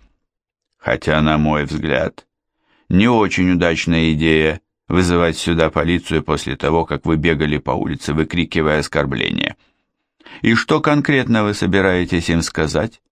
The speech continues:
Что двое прилично одетых людей нарушают диету, стоя напротив вашего дома? Что против вас плетут заговор, суть которого вы едва понимаете?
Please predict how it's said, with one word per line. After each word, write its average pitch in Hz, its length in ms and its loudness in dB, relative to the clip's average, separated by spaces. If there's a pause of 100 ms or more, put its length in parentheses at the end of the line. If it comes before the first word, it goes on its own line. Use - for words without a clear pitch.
(500)
Что - 260 0
двое 87 380 4
прилично 85 540 2
одетых 78 460 0
людей 76 340 0
нарушают 76 720 0
диету, 80 600 0
стоя 85 400 0
напротив 69 540 -4
вашего 62 380 -4
дома? - 340 -6 (640)
Что - 240 0
против 107 460 0
вас 104 200 0
плетут 90 420 -2
заговор, 90 440 2
суть 90 200 -2
которого 87 560 2
вы 82 180 2
едва 85 440 2
понимаете? 80 880 0